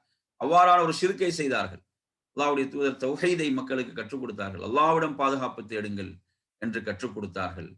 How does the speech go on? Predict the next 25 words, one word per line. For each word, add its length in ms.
அதில் 180
தான் 220
முழுமையான 520
பாதுகாப்பு 500
இருக்கிறது 480
என்பதை 300
கற்றுக் 320
கொடுத்தார்கள். 540
இப்ப 180
நாம் 180
பிரயாணத்தில் 480
ஒரு 120
இடத்தில் 340
இறங்கினால் 540
ஓத 220
வேண்டிய 280
துஆ, 200
"அஊது 300
பி 100
கலிமாத்தில்லாஹி 880
தாம்மாத்தி 640
மின் 140
ஷர்ரி 300
மா 160
ஹலக்." 320